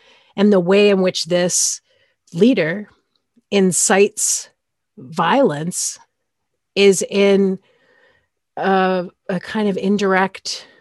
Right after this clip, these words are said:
way of like, "Oh, I didn't tell you to go storm the Capitol and threaten people's lives, but look what you did," you know? And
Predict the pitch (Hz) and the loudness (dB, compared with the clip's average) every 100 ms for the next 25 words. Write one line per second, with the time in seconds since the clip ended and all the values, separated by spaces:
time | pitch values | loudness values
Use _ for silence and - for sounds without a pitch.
0 | _ _ _ 185 185 185 240 311 262 196 | _ _ _ -6 -2 0 0 0 -2 -2
1 | 196 254 330 247 254 320 240 220 208 214 | -2 -4 0 2 2 0 0 0 0 0
2 | 330 269 185 165 170 165 160 156 156 151 | 0 0 0 -2 -4 -2 -2 -2 -4 -6
3 | _ _ _ _ _ - - - 202 165 | _ _ _ _ _ -8 -2 2 2 0
4 | 165 160 196 170 160 170 160 156 151 - | -4 -4 -2 -2 -2 -4 -2 -4 -6 -8
5 | 175 175 175 156 190 175 160 160 147 165 | -6 -4 -6 -4 -4 -4 -6 -4 -4 -4
6 | 220 220 208 202 294 339 - 277 349 330 | -6 -4 0 0 0 -4 -6 -6 -4 -4
7 | 170 143 139 160 - _ 196 208 180 185 | -4 -6 -10 -16 -20 _ -4 -2 -2 -2
8 | 202 202 180 175 165 | -2 -2 -2 -4 -8